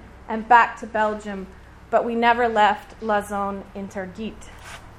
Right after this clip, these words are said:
Wilfred Owen is not the only poet to communicate the sickening sludge of the battlefield, and as you'll see from the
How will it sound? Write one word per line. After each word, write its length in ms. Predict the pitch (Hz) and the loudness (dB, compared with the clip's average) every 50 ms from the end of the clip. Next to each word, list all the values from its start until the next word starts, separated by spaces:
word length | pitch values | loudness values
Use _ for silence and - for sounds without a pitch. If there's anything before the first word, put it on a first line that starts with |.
| - - - - - - - - - - - - - - - | -20 -20 -20 -20 -20 -20 -20 -20 -20 -20 -20 -20 -20 -20 -2
Wilfred 360 | - 254 262 262 262 269 285 277 | 4 4 4 4 4 0 -2 0
Owen 280 | 285 311 311 320 311 | 0 2 2 0 -2
is 140 | 311 285 269 | -2 -4 -4
not 320 | 285 285 294 330 359 - | -4 0 2 2 2 0
the 140 | 311 269 240 | -2 -2 -2
only 240 | 220 214 208 208 202 | -2 -2 -2 -6 -10
poet 400 | - - - 214 202 196 - - | -10 -8 -6 -4 -4 -4 -4 -6
to 100 | - 233 | -8 -12
communicate 760 | - - 247 226 226 226 220 226 220 - - 247 214 - - | -12 -10 -8 -6 -4 -4 -4 -6 -8 -8 -6 -6 -6 -6 -8
the 60 | 220 | -12
sickening 580 | 214 - - - 269 269 247 233 233 220 220 208 | -14 -12 -8 -6 -6 -4 -4 -6 -6 -6 -6 -8
sludge 540 | - - - - 233 226 226 220 220 - | -10 -16 -12 -4 0 0 2 2 0 -2
of 80 | 214 - | -8 -10
the 80 | - 202 | -10 -8
battlefield, 840 | - - 254 277 269 262 240 233 233 - 185 175 160 160 170 175 - - - - - - - - - - | 0 2 4 4 4 4 2 -2 -4 -6 -6 -6 -4 -6 -8 -10 -12 -20 -20 -20 -20 -20 -20 -20 -12 -8
and 100 | 202 214 | -6 -6
as 120 | 214 214 | -4 -4
you'll 140 | 226 220 214 | -4 -6 -6
see 240 | - - 254 240 240 | -6 -8 -6 -6 -6
from 260 | 233 - 233 220 220 | -8 -10 -10 -10 -8
the 180 | 214 214 190 | -8 -8 -8